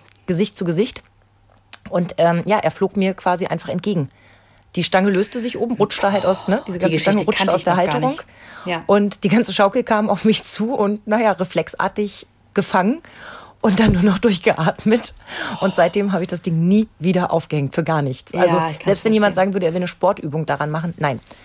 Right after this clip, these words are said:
Speaker 1: nein.
Speaker 2: Wenn wir jetzt das Fazit ziehen sollten, Überleben mit Zweijährigen, ich würde sagen, so anstrengend, aber so schön auch. Und ich glaube, dass das, das, das sagen wir ja ganz häufig,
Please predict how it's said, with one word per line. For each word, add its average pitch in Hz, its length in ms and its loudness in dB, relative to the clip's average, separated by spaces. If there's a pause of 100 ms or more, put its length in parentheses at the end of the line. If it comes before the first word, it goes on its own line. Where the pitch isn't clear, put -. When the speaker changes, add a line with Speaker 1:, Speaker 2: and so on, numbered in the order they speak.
(420)
Speaker 1:
nein. 127 160 -4 (1400)
Speaker 2:
Wenn 277 320 2
wir 302 80 4
jetzt 269 220 4
das 240 140 -2
Fazit 240 480 -2
ziehen 220 360 0
sollten, 170 640 -4 (240)
Überleben 208 440 0
mit 208 140 -4
Zweijährigen, 165 800 -4
ich 202 180 -6
würde 202 200 -4
sagen, 190 440 -2 (720)
so 247 720 0 (100)
anstrengend, 208 720 -2
aber 175 300 -10
so 160 580 -10
schön - 640 -10
auch. - 420 -14 (280)
Und 277 560 2 (560)
ich - 160 -14
glaube, 208 300 0
dass 202 200 -2
das, 190 220 -4
das, - 360 -8
das 214 200 -8
sagen 214 260 0
wir 214 60 -2
ja 196 80 0
ganz 196 340 -4
häufig, 202 600 -2